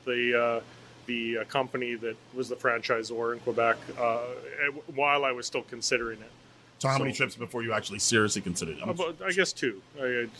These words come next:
Speaker 1: I, I finally, I think after two trips, I was very, taking it very seriously. Uh, I thought, you know, people in Winnipeg love their food, love to go out to eat. Um, it's, uh, this is a, a new concept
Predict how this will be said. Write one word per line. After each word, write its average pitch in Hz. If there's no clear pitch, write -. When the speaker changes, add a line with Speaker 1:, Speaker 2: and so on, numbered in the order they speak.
Speaker 1:
I, 139
I 123
finally, 117
I 120
think 139
after 123
two 120
trips, 120
I 117
was 113
very, 127
taking 127
it 117
very 113
seriously. 117
Uh, 110
I 117
thought, 120
you 123
know, 117
people 120
in 117
Winnipeg 120
love 120
their 117
food, 151
love 120
to 117
go 120
out 117
to 127
eat. 127
Um, 117
it's, -
uh, 117
this 131
is 127
a, 117
a 131
new 147
concept 131